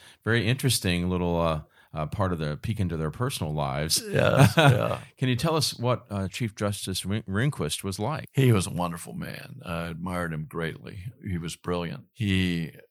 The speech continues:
Speaker 2: had a photographic memory. He could pull out, uh, f-, and recite, uh,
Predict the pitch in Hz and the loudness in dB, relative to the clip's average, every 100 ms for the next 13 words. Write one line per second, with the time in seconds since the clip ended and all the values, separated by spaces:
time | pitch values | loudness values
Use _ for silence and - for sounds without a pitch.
0 | - 92 80 78 - - 110 85 87 92 | -10 -6 -6 -8 -6 0 2 2 -2 -4
1 | 92 95 - 90 92 92 87 87 87 85 | -6 -8 -8 -6 -6 -6 -8 -8 -10 -12
2 | - 95 95 117 180 180 - 113 92 - | -12 -12 -12 -16 -20 -18 -8 -4 -4 -6
3 | - 85 - 90 - - - 87 92 85 | -8 -8 -6 -6 -10 -16 -12 -8 -8 -10
4 | - - - - 87 85 82 - 90 87 | -14 -20 -14 -8 -6 -4 -6 -4 -4 -6
5 | - _ 135 - - | -12 _ -14 -10 -10